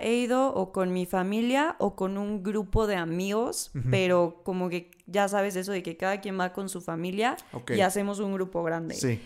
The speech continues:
Speaker 1: Pero yo nunca he tenido la oportunidad de viajar únicamente. Ah, no, no es cierto, sí.
Speaker 2: No es cierto, ok.
Speaker 1: <laughs> ¿Ves cómo
Speaker 2: <laughs>
Speaker 1: miento?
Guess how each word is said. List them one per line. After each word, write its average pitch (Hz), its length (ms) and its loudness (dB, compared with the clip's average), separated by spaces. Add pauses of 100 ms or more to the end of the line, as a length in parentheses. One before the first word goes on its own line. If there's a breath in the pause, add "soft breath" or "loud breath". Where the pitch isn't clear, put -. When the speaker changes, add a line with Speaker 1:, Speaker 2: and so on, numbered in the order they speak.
(220 loud breath)
Speaker 1:
Pero 202 180 4
yo 202 280 6
nunca 208 380 0
he 175 80 0
tenido 175 440 0
la 180 100 2
oportunidad 170 680 -2
de 170 120 0
viajar 156 680 -2
únicamente. 165 1120 -4 (840)
Ah, 196 120 -8
no, 208 160 -6
no 196 100 -6
es 170 80 -8
cierto, 202 460 -14
sí. 208 340 -14
Speaker 2:
No 123 80 -2
es 120 80 -4
cierto, - 380 -14
ok. 135 120 -6 (160)
Speaker 1:
<laughs> - 160 -8
¿Ves 196 240 -2
cómo 269 200 8
Speaker 2:
<laughs> 196 120 8
Speaker 1:
miento? 233 440 4